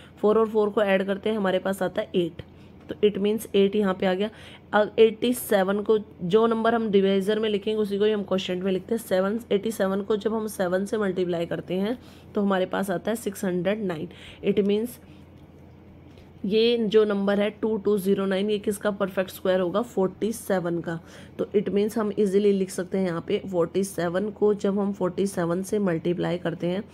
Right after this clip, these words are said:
तो हमारे पास आएगा टू टू ज़ीरो nine and again forty seven, one जा फ़ोर्टी सेवन। तो अभी आपको अप-, अभी आपने, अम, जो pairs हैं, आपने जो pair बनाए हैं, इसमें हम easily अपने उन pairs को लिखेंगे जो multiples आए हैं हमारे पास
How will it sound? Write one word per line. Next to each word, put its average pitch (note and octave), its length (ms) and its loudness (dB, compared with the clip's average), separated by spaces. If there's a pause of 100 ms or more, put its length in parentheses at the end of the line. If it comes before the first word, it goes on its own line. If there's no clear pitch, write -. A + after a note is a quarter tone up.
(420)
तो G#3 100 4
हमारे F#3 280 2
पास F#3 280 -4
आएगा F3+ 300 -2 (300)
टू F#3+ 100 4
टू F#3 180 2
ज़ीरो F3 300 0
nine E3 280 -4 (320)
and F3+ 240 -2
again F3+ 260 -2
forty F3+ 400 -2
seven, F3 400 -2
one E3+ 300 -2
जा G3 120 -2
फ़ोर्टी D#3+ 340 -6
सेवन। D#3 300 -8 (320)
तो - 160 -4
अभी G#3+ 380 2
आपको F#3+ 380 0
अप-, - 460 -6
अभी G3 240 2
आपने, G3+ 480 -2 (100)
अम, F#3 280 -2
जो F#3 200 4
pairs G3 500 2
हैं, G#3+ 280 -4 (440)
आपने G3+ 520 0
जो G3 140 2
pair F#3 260 2
बनाए F3+ 340 0
हैं, A3 240 -4 (280)
इसमें G3 240 0
हम G3+ 200 2
easily G3+ 300 2
अपने G3 240 0
उन G3 80 0
pairs F#3 320 0
को G3 100 0
लिखेंगे F#3+ 520 -2 (800)
जो G3 100 6
multiples G3 520 2
आए F3 160 0
हैं G#3 120 0
हमारे F3+ 240 0
पास F#3+ 400 -6